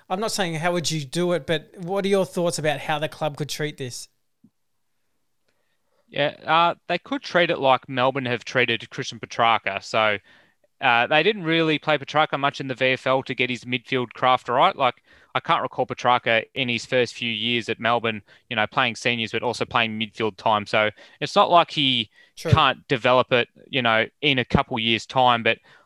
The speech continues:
Speaker 2: I mean, you'd still want to, uh, develop it somewhat. So, y-, you know, if you're, if you're s-,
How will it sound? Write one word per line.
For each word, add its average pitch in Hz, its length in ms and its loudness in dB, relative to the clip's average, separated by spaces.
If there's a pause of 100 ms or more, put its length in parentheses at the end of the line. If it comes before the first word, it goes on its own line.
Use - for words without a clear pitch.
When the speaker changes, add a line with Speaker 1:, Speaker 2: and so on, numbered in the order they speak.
(120)
Speaker 2:
I 131 120 2
mean, 120 320 0
you'd 131 200 -4
still 165 280 4
want 131 200 4
to, 120 60 4
uh, 117 200 4 (200)
develop 127 580 -2
it - 120 -8
somewhat. 117 580 -2
So, 104 280 2 (760)
y-, 113 140 -6
you 123 180 2
know, 107 120 4
if 110 180 0
you're, 113 220 2 (440)
if 139 140 -2
you're 131 80 0
s-, - 180 -6